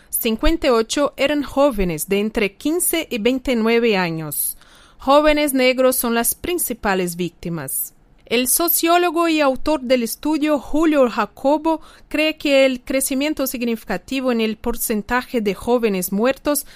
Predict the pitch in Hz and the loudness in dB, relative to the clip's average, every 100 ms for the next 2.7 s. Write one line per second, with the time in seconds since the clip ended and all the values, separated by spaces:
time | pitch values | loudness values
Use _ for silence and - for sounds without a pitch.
0 | - - 285 277 285 311 302 262 254 262 | -12 -4 0 0 0 0 0 2 2 2
1 | 240 220 208 262 269 233 - 208 208 - | 0 0 2 2 2 -2 -2 -4 -4 -8
2 | 175 - 247 254 269 277 262 | -10 -8 -4 -4 -2 -2 -4